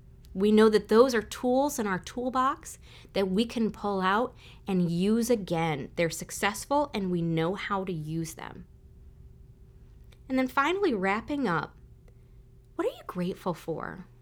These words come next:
I know the, I have put out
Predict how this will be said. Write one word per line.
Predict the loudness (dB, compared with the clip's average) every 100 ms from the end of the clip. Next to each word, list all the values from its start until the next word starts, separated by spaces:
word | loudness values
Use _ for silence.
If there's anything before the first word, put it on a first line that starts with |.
| -4
I | 2
know | 4 6 4 0 -12 -20 -14 4
the, | 6 8 6 4 0 -8 -18 -16 -16 0
I | 0
have | 2 0 -2
put | -2 2
out | 4 4 2 -4